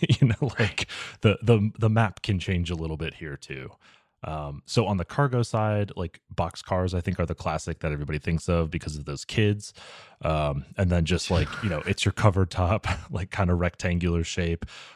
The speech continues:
uh, probably, like, wooden slats on the side, uh, might have a sliding door, and, and it's filled with, like, goods or soldiers or, you know, g-, commodity type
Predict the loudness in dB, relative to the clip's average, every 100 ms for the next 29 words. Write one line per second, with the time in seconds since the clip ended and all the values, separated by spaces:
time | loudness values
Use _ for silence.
0 | -2 2 4 6 6 4 2 2 0 0
1 | 4 4 4 2 2 2 2 0 0 0
2 | 2 2 0 -2 -6 -16 -6 0 2 4
3 | 4 0 -2 -4 -2 0 0 -2 -2 0
4 | 0 0 -2 -2 -4 -4 -2 0 2 0
5 | -2 -4 -6 -8 4 6 6 2 -2 -6
6 | -4 -4 -6 -10 -2 2 2 2 0 -2
7 | -2 -6 -8 -8 -6 -8 -10 -8 -8 -6
8 | -8 -12 -18 -20 -20 -20 -16 -2 2 4
9 | 4 0 -2 -4 -4 -4